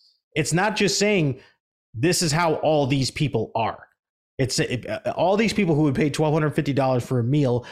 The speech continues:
they're all this way. It doesn't say that in this movie. It goes, "Let us show you all the different types of people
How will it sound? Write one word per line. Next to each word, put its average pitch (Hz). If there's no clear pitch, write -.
they're 170
all 165
this 143
way. 123
It 127
doesn't 160
say 208
that 113
in 98
this -
movie. -
It 120
goes, 123
"Let 135
us 214
show 208
you 120
all 185
the 185
different 175
types 170
of 120
people 123